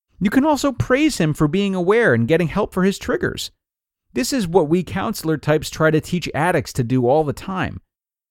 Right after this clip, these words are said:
We don't try to teach an alcoholic to pretend that they're not near a liquor store. That's not possible. But we do teach them to notice when they're walking towards a liquor store.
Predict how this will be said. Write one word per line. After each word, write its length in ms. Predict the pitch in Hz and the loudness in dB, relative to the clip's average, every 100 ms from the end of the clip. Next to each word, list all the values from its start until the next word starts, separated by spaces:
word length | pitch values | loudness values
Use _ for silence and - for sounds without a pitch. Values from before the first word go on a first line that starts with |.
| - | 2
We 80 | 165 | 2
don't 180 | 254 | 2
try 320 | - - 156 180 | -2 0 2 2
to 80 | |
teach 240 | 156 175 151 | 0 -2 -2
an 100 | 147 | 0
alcoholic 560 | 151 - - 156 143 - | 0 0 2 4 4 2
to 100 | - | 0
pretend 480 | - - 131 147 | 0 -2 0 0
that 120 | 139 117 | 0 0
they're 120 | 98 | 2
not 300 | 98 123 - | 2 2 2
near 240 | 113 113 | 2 4
a 40 | 98 | 4
liquor 340 | 107 - 98 | 2 2 -2
store. 420 | - - 50 - _ _ _ - | -4 -6 -6 -8 _ _ _ -6
That's 180 | 311 349 | -4 0
not 180 | 311 | 0
possible. 560 | - 254 247 120 - - _ _ _ _ _ _ | 2 0 0 -4 -6 -8 _ _ _ _ _ _
But 120 | 185 | 2
we 140 | 226 | 4
do 280 | 165 214 269 | 2 4 4
teach 320 | 277 - 202 | 2 -2 -2
them 160 | - 170 | -4 -2
to 100 | 156 | -2
notice 480 | 127 127 147 135 - | 0 2 4 2 -2
when 260 | 117 131 | -2 0
they're 120 | 123 113 | 2 4
walking 420 | 113 123 - 123 | 4 2 0 -4
towards 400 | - 139 160 120 | -4 -2 -2 0
a 40 | |
liquor 320 | 107 95 82 85 | -2 -2 -4 -8
store. 400 | - 73 55 | -8 -10 -10